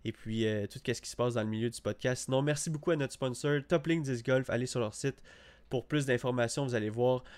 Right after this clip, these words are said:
Beau petit retailer de disques, euh, canadien en plus. Et puis, Joe,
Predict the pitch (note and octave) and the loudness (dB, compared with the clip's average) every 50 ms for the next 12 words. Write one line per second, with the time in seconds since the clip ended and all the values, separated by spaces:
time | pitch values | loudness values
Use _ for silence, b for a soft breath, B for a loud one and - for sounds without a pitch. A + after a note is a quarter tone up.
0 | B B B C3 C3+ D#3+ D#3 - - E3 D#3 D3+ D3 D3 C3+ C3 C3 C3+ C3+ B2+ | B B B 2 2 2 4 2 0 0 0 0 2 4 4 4 4 4 2 2
1 | B2 A2+ A2 A#2 B2 B2+ B2 - - - - A#2+ - - C3+ B2 A#2+ A2+ A2 A2+ | 0 0 0 2 2 2 0 0 -6 -10 -8 -4 -2 0 2 2 2 0 0 0
2 | A#2 A#2+ A#2+ A2 G2+ - A2+ A2+ A#2+ - - - B B B B B B A#2 - | -2 0 0 -2 -2 -2 -2 -2 -2 -4 -6 -10 B B B B B B -4 -4
3 | - - B2 A#2 A#2 B2 C#3 D3+ E3+ | -2 -2 -4 -2 4 6 8 8 8